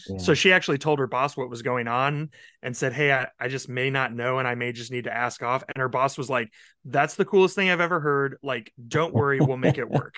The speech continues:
Speaker 1: <laughs> Yeah.
Speaker 2: So, so they were incredibly gracious to make it so that when we did finally get an air date and they said, "Okay, we're flying you out to California."
Speaker 1: That's
Speaker 2: Uh,
Speaker 1: great.
Speaker 2: I think we left on a Sunday and came back on a Thursday.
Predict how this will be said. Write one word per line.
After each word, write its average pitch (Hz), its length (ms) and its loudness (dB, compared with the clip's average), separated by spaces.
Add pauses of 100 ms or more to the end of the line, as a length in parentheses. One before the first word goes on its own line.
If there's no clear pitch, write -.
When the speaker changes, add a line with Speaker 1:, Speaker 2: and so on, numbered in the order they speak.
(140)
Speaker 1:
<laughs> 190 300 -2
Yeah. 104 220 6
Speaker 2:
So, 135 420 2 (140)
so - 200 -2
they 170 140 6
were 170 200 4
incredibly 139 480 0
gracious 127 520 -6
to - 140 -14
make 123 220 -6
it 117 180 -8
so 131 160 -8
that 123 140 -6
when 131 180 -6
we 123 120 -8
did 127 260 -4
finally 127 260 -2
get 117 140 -6
an 120 80 -8
air 117 180 -4
date 117 180 -6
and 110 80 -10
they 113 60 -8
said, 120 200 -10
"Okay, 196 220 -2
we're 143 140 -2
flying 151 300 -4
you 147 80 -2
out 151 100 -4
to - 60 -14
California." 147 600 -2 (320)
Speaker 1:
That's 101 160 -4
Speaker 2:
Uh, 123 240 2
Speaker 1:
great. 113 80 -6
Speaker 2:
I 120 60 -6
think 208 200 -10
we 202 120 2
left 151 280 0
on 143 100 -2
a 123 60 -4
Sunday 180 840 -2 (1120)
and 135 180 -4
came 151 220 -2
back 147 220 -2
on 127 80 -2
a 113 60 -6
Thursday. - 520 -10